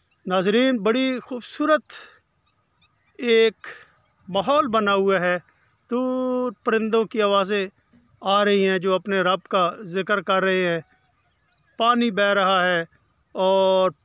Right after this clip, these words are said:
पहाड़ हैं, धुंध में लिपटी हुई सुबह है। यकीन माने बहुत खूबसूरत नज़ारा जो है आपको कहीं भी ऐसा नज़र नहीं आएगा। बेहतरीन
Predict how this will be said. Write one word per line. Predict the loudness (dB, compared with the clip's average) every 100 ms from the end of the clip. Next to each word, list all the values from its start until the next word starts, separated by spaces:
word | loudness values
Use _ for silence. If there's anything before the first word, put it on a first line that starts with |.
| _
पहाड़ | -8 -2 0 0
हैं, | 0 -2 -2 -4
धुंध | -4 -2 -2
में | -2
लिपटी | -2 -4 -6 -6
हुई | -4
सुबह | -6 -6 -2 -2
है। | -2 -4
यकीन | -8 -10 -8 -4
माने | -2 -2 -4 -8 _ _ -4
बहुत | -2 0 0 -2
खूबसूरत | -8 -6 -2 -2 -2
नज़ारा | -4 -2 0 0 0
जो | -2
है | -2 -2
आपको | -2 -6 -12
कहीं | -10 -8 -6 -6
भी | -8 -12 -16 _ _
ऐसा | -6 -4 -2
नज़र | -2 0 -2
नहीं | -2 -6 -6 -6
आएगा। | -8 -14 -20 -20 _ -20 -20 -20 -20 -8
बेहतरीन | -4 -2 0 0 0 -2